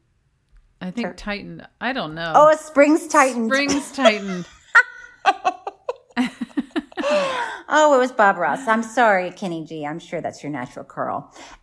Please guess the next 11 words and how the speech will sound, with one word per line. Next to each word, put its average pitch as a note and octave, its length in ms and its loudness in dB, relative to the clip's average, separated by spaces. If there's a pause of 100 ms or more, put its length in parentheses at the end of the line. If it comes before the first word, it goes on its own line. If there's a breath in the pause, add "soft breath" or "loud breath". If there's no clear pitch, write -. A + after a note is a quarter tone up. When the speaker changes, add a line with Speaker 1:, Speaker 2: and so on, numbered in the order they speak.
(140)
Speaker 2:
Tig, D#4+ 400 -4
who E4+ 240 -4
were E4 80 -2
you A#3+ 220 0
attracted E3+ 480 -4
to? F#2 260 -10 (680)
Speaker 1:
Who C4+ 160 -6
would C4 160 -6
you G#3 100 -6
guess? D#3+ 420 -12 (680)
Speaker 2:
Uh, G#3 920 2